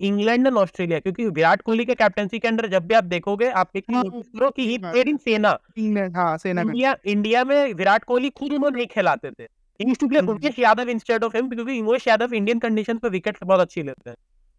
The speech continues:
Speaker 1: He has
Speaker 2: हम्म,
Speaker 1: even
Speaker 2: हम्म।
Speaker 1: taken seven first and all in Indian conditions in test cricket। तो
Speaker 2: हम्म।
Speaker 1: उमेश यादव is a better option, was a better option then, अभी तो
Speaker 2: या।
Speaker 1: कंटेंशन में ही नहीं है।
Speaker 2: हाँ। And, uh, what do you think about श्रेयस अय्यर?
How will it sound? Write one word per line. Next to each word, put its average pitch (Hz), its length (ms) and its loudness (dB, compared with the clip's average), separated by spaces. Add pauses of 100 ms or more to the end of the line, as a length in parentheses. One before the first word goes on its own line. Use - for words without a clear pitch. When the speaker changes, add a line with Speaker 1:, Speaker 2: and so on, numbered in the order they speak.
(160)
Speaker 1:
He 220 80 0
has 208 100 2
Speaker 2:
हम्म, 214 120 2
Speaker 1:
even 151 120 -4
Speaker 2:
हम्म। 165 420 -6
Speaker 1:
taken 226 300 -2
seven 220 340 4
first 220 180 0
and 202 140 2
all 185 220 2
in 185 60 -2
Indian 175 360 -2 (100)
conditions 165 380 -2
in 240 100 0
test 208 220 -2
cricket। - 320 -16
तो - 720 -14
Speaker 2:
हम्म। 170 220 0
Speaker 1:
उमेश 233 240 0
यादव 220 300 2
is 269 100 -6
a 269 100 0
better 214 240 -2
option, 214 480 -2 (880)
was 220 220 6
a 269 100 2
better 208 240 0
option 156 300 0
then, 151 200 -4
अभी 165 240 0
तो 208 160 0
Speaker 2:
या। 214 60 2
Speaker 1:
कंटेंशन 170 540 0
में 208 120 2
ही 208 60 2
नहीं 165 160 -2
है। 185 120 -4 (720)
Speaker 2:
हाँ। 170 400 -2 (420)
And, 277 220 6
uh, 247 300 2
what 247 180 2
do 247 80 -2
you 302 140 0
think 277 200 -2
about 254 240 0
श्रेयस 220 360 0
अय्यर? 226 220 0